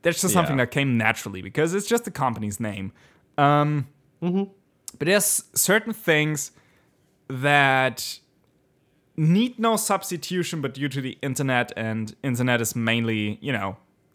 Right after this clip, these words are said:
Speaker 1: dominated by, by English, um,
Speaker 2: Yeah.
Speaker 1: is j-, just came with time, and I expect that probably by the time that, like, our children will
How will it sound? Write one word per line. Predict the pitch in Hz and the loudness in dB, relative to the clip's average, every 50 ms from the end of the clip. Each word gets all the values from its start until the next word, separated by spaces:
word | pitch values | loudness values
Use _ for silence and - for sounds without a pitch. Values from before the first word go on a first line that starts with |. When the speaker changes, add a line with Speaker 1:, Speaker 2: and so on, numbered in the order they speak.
| - - _ _ - | -20 -20 _ _ 0
Speaker 1:
dominated | - 139 127 120 120 120 113 110 107 101 110 107 - | 4 4 4 4 2 2 2 2 2 2 0 -4 -2
by, | - 107 107 104 101 | 0 2 2 2 0
by | 95 - 98 98 90 - - | -2 -2 -4 -4 -4 -4 -4
English, | 131 123 120 123 135 139 139 139 - _ _ - - - - _ _ _ _ _ - | -2 -2 0 0 0 -2 -2 -4 -8 _ _ -20 -20 -20 -20 _ _ _ _ _ 0
um, | 123 120 117 117 117 117 117 117 117 107 - _ _ _ _ _ _ _ _ _ _ | 2 4 4 4 4 4 2 2 0 -2 -4 _ _ _ _ _ _ _ _ _ _
Speaker 2:
Yeah. | - 98 95 95 | -10 -6 0 2
Speaker 1:
is | 131 127 123 123 123 120 - - - - - _ _ 113 - - - 135 | 4 4 4 2 0 0 -2 -4 -6 -8 -10 _ _ -18 -18 -16 -14 -10
j-, | 117 135 - - | -8 -8 -8 -8
just | 107 - 147 135 - - _ _ _ _ _ _ _ _ _ _ _ - _ | -4 0 0 0 0 -2 _ _ _ _ _ _ _ _ _ _ _ -20 _
came | - 151 143 147 151 151 143 | -2 2 4 4 4 4 4
with | 135 135 120 - | 2 2 0 0
time, | - - 127 123 127 131 123 113 113 110 | 0 2 4 6 6 6 6 4 2 0
and | 110 117 113 - - - | 0 -2 -4 -6 -2 2
I | 113 117 | 4 4
expect | 120 113 - - - - - 127 131 127 - - | 4 4 0 -4 -6 0 2 2 2 2 0 -4
that | - 120 - - | -4 -4 -4 -2
probably | - 123 123 120 113 | -2 -2 0 0 0
by | 107 113 | -2 -2
the | 110 113 | -4 -4
time | 101 - 117 113 110 113 | -4 0 0 0 0 0
that, | 113 107 | -2 -2
like, | 107 104 107 104 - | -2 -2 -4 -4 -2
our | 117 120 131 135 131 123 | 2 4 4 4 4 2
children | - - - 123 117 113 113 117 110 101 104 101 - - | -2 -4 -4 -4 -4 -2 -4 -4 -4 -6 -8 -10 -10 -6
will | 110 110 107 104 104 101 98 | -4 -4 -4 -4 -6 -8 -10